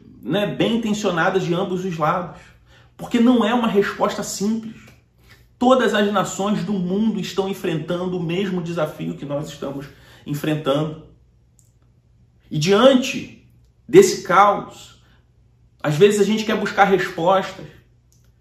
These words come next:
E diante dessa nossa tentativa de buscar respostas, diante desse nosso desejo em que tudo se resolva, a gente, às vezes, acaba vivendo como, como um tolo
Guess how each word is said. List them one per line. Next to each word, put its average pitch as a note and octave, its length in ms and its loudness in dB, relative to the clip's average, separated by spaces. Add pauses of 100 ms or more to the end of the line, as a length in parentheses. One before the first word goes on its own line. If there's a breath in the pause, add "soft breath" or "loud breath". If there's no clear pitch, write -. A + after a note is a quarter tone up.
(580)
E F3+ 100 -2
diante G#3 720 2
dessa G3 340 2
nossa G3+ 260 0
tentativa A3 560 -2
de G#3 80 -4
buscar F#3 320 -4
respostas, E3+ 680 -4
diante E3+ 320 -4
desse F3 260 -4
nosso F3+ 240 -2
desejo D#3+ 720 4 (320 loud breath)
em D#3+ 160 0
que - 100 -4
tudo A3+ 340 -4
se G3+ 160 0
resolva, E3+ 920 4 (280 loud breath)
a - 140 0
gente, E3+ 1300 -4 (300)
às E3 160 0
vezes, F#3+ 220 8
acaba G3+ 320 2
vivendo F3 400 -2
como, F#3 600 -4
como F#3 220 0
um G3 60 -4
tolo F#3+ 720 4